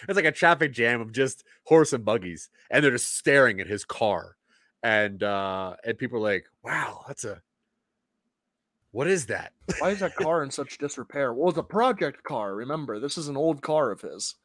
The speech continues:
Speaker 1: Yeah, I know, but maybe they
Speaker 2: <laughs>
Speaker 1: don't even know what cars are, like,
Speaker 2: Oh,
Speaker 1: because
Speaker 2: sure.
Speaker 1: it's what, nineteen hundred?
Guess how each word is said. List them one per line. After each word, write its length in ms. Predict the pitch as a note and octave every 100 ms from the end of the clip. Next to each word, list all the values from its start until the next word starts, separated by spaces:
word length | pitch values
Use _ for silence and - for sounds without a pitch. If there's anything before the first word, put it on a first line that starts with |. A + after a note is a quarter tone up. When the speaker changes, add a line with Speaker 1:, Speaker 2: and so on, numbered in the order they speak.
| _ _ _ -
Speaker 1:
Yeah, 180 | F#3
I 40 | D#3
know, 140 | E3+
but 140 | B2 B2
maybe 200 | D#3+ F3
they 100 | D3+
Speaker 2:
<laughs> 0 |
Speaker 1:
don't 140 | D3+
even 180 | C#3 B2
know 140 | B2
what 280 | A#2+ G#2+ -
cars 380 | - A2 A2 F#2+
are, 180 | F#2+ A#2+
like, 160 | C#3+ A#2+
Speaker 2:
Oh, 140 | D3+ B2
Speaker 1:
because 160 | C3+
Speaker 2:
sure. 200 | C#3+ A#2
Speaker 1:
it's 100 | B2+
what, 180 | C#3+ F2
nineteen 340 | G#2 C#3 D3+ A#2
hundred? 340 | C3+ F3